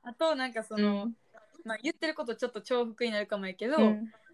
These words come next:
Speaker 1: まあ、その自分がそうやってで、コロナのせいでできんくなっちゃったこととか、
Speaker 2: うん。
Speaker 1: 将来こう、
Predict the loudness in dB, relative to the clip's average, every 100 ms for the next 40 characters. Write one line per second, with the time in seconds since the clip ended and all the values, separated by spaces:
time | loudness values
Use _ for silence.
0 | -6 -6 -6 -8 -4 0 0 4 2 4
1 | 2 2 -2 -4 -8 -12 -4 0 0 0
2 | 0 0 0 0 -2 -2 -2 -2 -4 -4
3 | 0 0 -2 -6 -6 -8 0 8 10 10
4 | 6 2 2 4 2 -2 -6